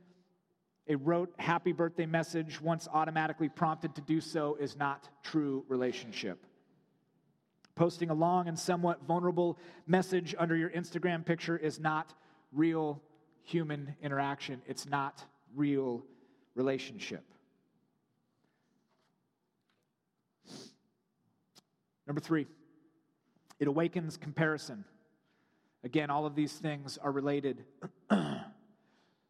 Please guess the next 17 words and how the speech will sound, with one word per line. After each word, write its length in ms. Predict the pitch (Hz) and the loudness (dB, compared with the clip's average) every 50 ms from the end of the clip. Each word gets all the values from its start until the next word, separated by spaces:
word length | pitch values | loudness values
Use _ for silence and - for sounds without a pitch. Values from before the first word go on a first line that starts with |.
| _ - | _ -20
The 80 | - - | -6 0
personal 420 | - 185 180 180 - 180 170 165 | 2 2 2 2 0 -4 -4 0
access 600 | - 170 165 170 - - 185 170 156 - - - - | 0 0 0 0 -2 -2 -4 -2 -2 -4 -8 -14 -14
to 100 | - 147 | -14 -6
technology 840 | - - 165 - 160 160 160 165 165 160 143 143 156 151 147 139 147 | -2 -2 -2 0 0 0 2 2 0 -2 -2 -2 0 0 -2 -2 -4
that's 160 | - 147 143 - | -6 -4 -2 -2
at 100 | 165 151 | -2 -2
our 60 | 151 | -2
fingertips 560 | - - 175 160 165 160 - 170 160 143 - | -4 -4 -4 -2 -2 -2 -2 -2 -2 -2 -2
at 80 | 160 151 | 0 0
all 140 | 151 156 | 0 0
time 360 | - - 160 156 156 151 151 156 | 0 -2 -2 0 0 -2 -4 -6
is 140 | 135 - | -10 -12
creating 460 | - - - 165 160 160 151 151 147 135 | -12 -6 -2 0 0 0 0 -4 -6 -8
a 20 | |
shifting 500 | - - - - 185 180 - 185 180 170 | -8 -4 0 0 0 0 0 -2 -2 2
balance 680 | 139 180 165 160 160 160 151 151 - - - - - | 4 4 4 4 2 -2 -4 -6 -8 -12 -14 -14 -16